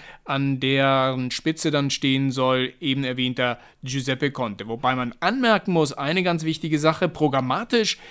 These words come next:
ist da noch nicht, äh, letztendlich der Strich drunter, da muss in den nächsten Tagen noch verhandelt werden. Das wird Aufgabe sein, dann von Conte, wenn er den Regierungsbildungsauftrag offiziell hat, einerseits die Minister dann natürlich auch ausfindig zu machen, aber auf der anderen Seite gemeinsam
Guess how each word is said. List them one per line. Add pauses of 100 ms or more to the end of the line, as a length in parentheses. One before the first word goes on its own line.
(160)
ist
da
noch
nicht,
äh,
letztendlich
der
Strich
drunter,
da
muss
in
den
nächsten
Tagen
noch
verhandelt
werden. (220)
Das
wird
Aufgabe
sein, (300)
dann
von
Conte,
wenn
er
den
Regierungsbildungsauftrag
offiziell
hat, (380)
einerseits
die
Minister
dann
natürlich
auch
ausfindig
zu
machen, (300)
aber
auf
der
anderen
Seite
gemeinsam